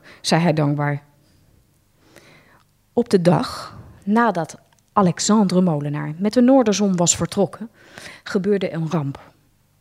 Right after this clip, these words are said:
Werkelijk alles had hij meegenomen, zelfs de blikken bier uit de, uit de ijskast. Alles, behalve die ene protserige fles eau de toilette in de badkamer.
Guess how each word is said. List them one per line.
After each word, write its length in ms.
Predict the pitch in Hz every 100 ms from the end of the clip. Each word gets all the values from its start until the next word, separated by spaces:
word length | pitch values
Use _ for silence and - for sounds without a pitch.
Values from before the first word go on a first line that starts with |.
| _ _ _ - _
Werkelijk 320 | - 226 233 -
alles 260 | 302 285
had 140 | 214 214
hij 100 | 196
meegenomen, 680 | 143 143 151 147 143 139 - - -
zelfs 320 | - 254 269
de 100 | 214
blikken 260 | 202 220 185
bier 220 | 190 175
uit 100 | 170
de, 80 | 165 - -
uit 220 | 170 185
de 60 | 180
ijskast. 680 | 160 143 - 120 - - _ _ _ - - - _
Alles, 640 | - 196 135 - - - _ - _
behalve 680 | 165 165 170 262 240 - 277 - _
die 200 | 156 151
ene 400 | - 208 208 208 208 _ _
protserige 720 | - 214 277 285 - 226 208 202
fles 540 | - 165 165 - - - _
eau 200 | 214 233
de 120 | 175
toilette 520 | - 147 147 180 -
in 100 | -
de 80 | 185
badkamer. 680 | 165 147 - 135 135 -